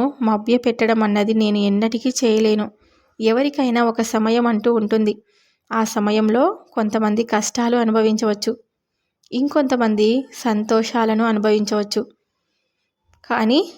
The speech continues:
ఏ మనిషి జీవితంలో అయినా సరే రెండు ఖచ్చితంగా అనుభవించాల్సిందే. కష్టం అనుభవించిన వాడు సుఖం అనుభవించడానికి అర్హుడు. సుఖం అనుభవించిన వాడు కష్టం అనుభవించి ఎప్పుడూ కూడా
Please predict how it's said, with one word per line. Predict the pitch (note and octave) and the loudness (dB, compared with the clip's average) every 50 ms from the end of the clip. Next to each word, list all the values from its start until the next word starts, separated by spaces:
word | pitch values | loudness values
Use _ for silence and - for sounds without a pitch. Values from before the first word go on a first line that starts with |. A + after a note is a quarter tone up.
| - B3 A3+ | -4 0 2
ఏ | A3+ A3+ A#3+ C4 | 4 6 6 6
మనిషి | C4+ C4+ A#3+ A3+ A#3 - B3+ | 4 2 0 0 0 0 -2
జీవితంలో | A3+ G#3 A3+ A3 A3 A3 A3 A#3 A3 A3 A3 A3 | -2 0 0 0 2 2 2 0 2 2 2 2
అయినా | A3 G#3 G3+ G3+ G#3 G#3+ | 2 2 2 2 0 -2
సరే | G#3+ - A#3+ A3 G#3+ C4+ E4 - - - - | -2 -2 0 2 2 2 2 0 -4 -6 -2
రెండు | A#3+ G#3+ G#3+ G#3+ A3 G#3 A#3 | 0 0 2 2 2 2 0
ఖచ్చితంగా | A#3 A#3 A#3+ A3+ A3+ - A#3+ A3 A3+ G#3+ G#3+ A3 A3+ | 0 0 -4 -4 -4 -4 -4 -2 0 0 0 2 2
అనుభవించాల్సిందే. | A3 G#3 G#3 G#3+ A3 G#3+ A3 G#3+ G3+ - A3+ G#3 G#3+ G#3 - G#3 G3+ G3+ G#3 G#3 - _ _ _ _ _ _ _ _ _ - | 2 2 2 2 2 2 2 0 0 0 -2 -2 -2 -2 -2 -2 0 0 -2 -2 -6 _ _ _ _ _ _ _ _ _ -4
కష్టం | - G#3 G#3 G#3 - - A#3 A3+ | -2 -2 -2 -2 -2 -2 0 2
అనుభవించిన | A3+ A3 G#3 G3+ G#3+ G#3 G#3+ G#3 G3+ G#3 - G#3+ | 2 2 2 2 0 0 0 0 0 -2 -2 -2
వాడు | G#3 G#3 G#3 G#3 G#3 A3 | 0 0 0 2 0 0
సుఖం | A3 - A3+ A3+ A#3+ A#3 A#3 | 0 -2 -4 -2 0 0 2
అనుభవించడానికి | A#3 A3 G#3+ A3 G#3+ G#3+ G#3+ G#3+ - A#3+ A3 G#3+ G#3 G#3 G3+ G#3 A#3 | 2 2 2 2 2 2 0 0 0 0 0 0 0 0 0 0 0
అర్హుడు. | A3+ G#3 A3 G#3 A3+ A#3 G#3+ G3+ - - _ _ _ _ _ _ _ - | 0 0 0 0 0 0 0 0 -2 -6 _ _ _ _ _ _ _ -10
సుఖం | - C4 B3 B3 D4 D4 D4 | -4 -4 -2 0 0 0 0
అనుభవించిన | C4+ B3 A#3+ B3 A#3+ A#3+ A#3 A#3 A3+ B3 A#3 | 0 0 0 2 2 2 2 0 0 0 0
వాడు | A3+ A3+ A3 G#3+ G#3+ G#3+ A3 A#3+ A#3+ - | 2 2 2 2 2 2 2 0 0 0
కష్టం | - A3 G#3+ - - A#3+ A#3+ A#3 | -2 -2 -2 -2 -2 -2 0 0
అనుభవించి | A#3 A3 G#3+ G#3+ A3 A3 A3 A3 G#3+ G#3+ - A#3 A3 A#3+ D#4 E4 - - _ _ _ _ _ _ _ _ _ _ _ _ _ _ _ _ _ _ _ _ _ _ - - - - - - _ _ - | 0 0 0 0 0 0 0 0 -2 -2 -2 -2 -2 -2 -2 -4 -8 -14 _ _ _ _ _ _ _ _ _ _ _ _ _ _ _ _ _ _ _ _ _ _ -20 -20 -20 -20 -20 -20 _ _ -4
ఎప్పుడూ | A#3+ G#3+ G3+ - - A#3+ A#3+ A#3 | -4 -4 -2 -2 0 2 2 2
కూడా | A#3 - A3+ G#3+ A3+ | 0 0 0 0 0